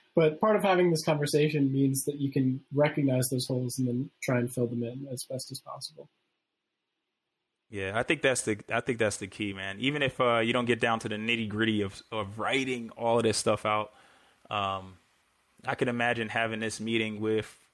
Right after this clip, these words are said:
Speaker 2: Christine. I mean, Imani is four, so she's just gonna go with the program. But, uh,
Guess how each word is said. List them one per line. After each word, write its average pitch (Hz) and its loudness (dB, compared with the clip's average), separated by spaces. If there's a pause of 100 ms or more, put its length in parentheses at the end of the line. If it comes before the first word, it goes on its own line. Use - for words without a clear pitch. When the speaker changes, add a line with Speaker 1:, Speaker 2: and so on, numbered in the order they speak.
(140)
Speaker 2:
Christine. 104 -4
I 139 -4
mean, 120 0
Imani 139 0
is 110 0
four, 101 0 (580)
so 110 0
she's 131 -2
just 127 0
gonna 117 0
go 110 4
with 104 0
the 101 -2
program. 98 0
But, 98 0
uh, 95 0